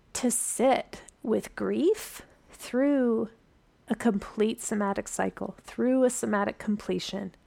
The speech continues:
Let it get pent up, discharge and release it, settle, and then let aliveness come back in. The reason it's important to sit with grief through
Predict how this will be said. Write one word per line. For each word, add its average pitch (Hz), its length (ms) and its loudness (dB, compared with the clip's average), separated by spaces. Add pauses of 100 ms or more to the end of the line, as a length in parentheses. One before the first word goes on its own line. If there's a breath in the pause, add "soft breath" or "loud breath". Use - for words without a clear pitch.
Let 208 240 4
it - 160 0 (240)
get - 200 -4
pent 196 360 -2
up, 294 280 2 (420 loud breath)
discharge 214 680 0
and 202 120 0
release 214 440 -2
it, - 240 0
settle, 233 640 0 (800 soft breath)
and 202 140 2
then 196 280 0 (100)
let 202 220 4
aliveness 190 560 0
come 196 200 -4
back 190 320 -4
in. 196 280 -6 (2000 loud breath)
The 226 120 8
reason 240 460 2
it's 208 220 0
important 196 600 0 (680)
to - 120 -2
sit 214 300 0
with 202 220 0
grief 190 280 -2
through 226 800 4